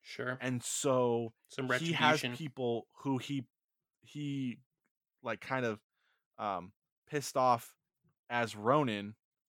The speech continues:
Speaker 1: Yep.
Speaker 2: come after him. And so, and say he's, like, in the middle of training a new Hawkeye, and all of a sudden he just starts having all these people come after him,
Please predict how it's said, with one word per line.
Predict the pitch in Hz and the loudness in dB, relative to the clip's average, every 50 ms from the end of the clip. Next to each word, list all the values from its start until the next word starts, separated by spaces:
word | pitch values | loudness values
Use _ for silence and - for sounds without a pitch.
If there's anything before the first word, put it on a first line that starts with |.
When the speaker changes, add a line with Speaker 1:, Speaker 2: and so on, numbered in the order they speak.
| _ _ _ _ _ - | _ _ _ _ _ -6
Speaker 1:
Yep. | 127 127 - | -6 -6 -6
Speaker 2:
come | - - 151 135 127 107 | -2 2 2 2 2 2
after | - 110 113 123 123 - - 127 107 | -2 0 0 0 0 -2 -6 -6 -6
him. | 107 113 107 101 92 90 95 - _ _ _ _ _ _ _ _ _ _ - | -4 -4 -4 -4 -6 -8 -12 -16 _ _ _ _ _ _ _ _ _ _ -8
And | 123 123 120 - | -6 -4 -4 -4
so, | - - 135 123 117 113 110 - - | -2 2 4 4 6 4 4 2 0
and | 120 131 131 123 - | -2 0 0 -2 -4
say | - - 160 151 151 | 0 2 4 4 4
he's, | 143 165 170 147 156 | 4 2 -2 2 2
like, | 156 127 104 | 2 2 2
in | 151 156 147 151 | -2 -2 0 2
the | 147 | 2
middle | 143 139 135 139 135 | 2 2 4 4 4
of | 123 110 - | 4 2 0
training | - - 135 127 123 120 113 110 | -4 -2 0 0 0 0 0 -2
a | |
new | 107 104 110 117 117 | -2 0 0 0 0
Hawkeye, | 107 107 104 101 - - 95 90 90 95 - _ _ _ | 2 4 2 2 2 0 -2 -4 -4 -6 -12 _ _ _
and | - 120 | 0 4
all | 123 127 | 4 6
of | 135 135 | 6 4
a | 135 | 0
sudden | - - 139 131 123 120 | 2 2 2 2 2 0
he | 123 127 | -2 -4
just | 117 123 117 - | -4 -4 -6 0
starts | - 123 117 - | 0 0 0 2
having | - 113 110 107 104 | 0 0 0 0 -2
all | - - 110 113 120 | -4 0 0 0 2
these | 123 120 107 - | 0 -2 -6 -6
people | 127 120 113 107 | -10 -10 -8 -8
come | - - 104 110 | -10 -6 -2 0
after | 113 107 - - 101 | 0 -2 -2 -4 -8
him, | 98 95 98 95 | -8 -8 -8 -10